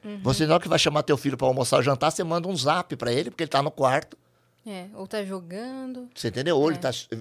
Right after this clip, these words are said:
Speaker 2: enflunhado jogando e você não sabe o que que ele tá assistindo. O jogo, hoje em dia,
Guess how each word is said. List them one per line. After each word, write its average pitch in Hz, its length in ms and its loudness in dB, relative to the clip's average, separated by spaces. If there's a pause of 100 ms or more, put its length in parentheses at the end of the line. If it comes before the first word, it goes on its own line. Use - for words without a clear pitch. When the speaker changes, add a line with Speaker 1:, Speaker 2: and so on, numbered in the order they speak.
Speaker 2:
enflunhado 117 460 -2
jogando 131 420 -2
e 165 40 2
você 131 180 -4
não 123 120 -6
sabe 123 260 -2
o 120 40 -6
que 127 120 -8
que 120 80 -6
ele 113 80 -2
tá 113 120 -2
assistindo. 170 500 -4 (320)
O 135 120 -2
jogo, 123 440 4
hoje 123 240 0
em 120 60 -4
dia, 113 340 0